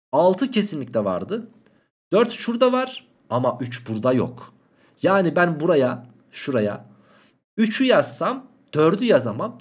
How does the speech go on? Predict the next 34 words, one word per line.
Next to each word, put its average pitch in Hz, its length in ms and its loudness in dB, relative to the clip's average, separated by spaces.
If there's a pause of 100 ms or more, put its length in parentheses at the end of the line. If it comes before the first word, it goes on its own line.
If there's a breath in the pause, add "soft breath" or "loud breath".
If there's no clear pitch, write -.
Dördü 208 320 4
yazsam 233 640 0
üçü 160 240 -6
yazamam. 139 560 0
Demek 123 280 -4
ki 95 180 -12
birinci 120 360 -6
sayıyı 123 360 -6
yazamazmışız. 107 880 -2
Kesinlikle 220 640 -4
yazılamaz 202 840 2
diye 247 120 0
sorulmuştu. 226 720 -6
O 147 160 0
halde 120 280 -4
bizim 131 260 -8
cevabımız 139 840 -2
yalnız 147 520 -4
bir 147 100 -4
olacaktı. 190 540 -2
Yani 135 320 -4
cevap 139 420 -2 (100)
A 165 200 0
şıkkıymış - 600 -8
sevgili 127 280 0
arkadaşlarım. 143 640 -2 (120)
Ve 190 380 4
yirmi 180 320 -2
altıncı 170 360 -2
sorum 180 340 -2
için 165 360 -6 (220)
aşağı 131 380 -2
doğru 110 200 -2
iniyorum. 160 580 0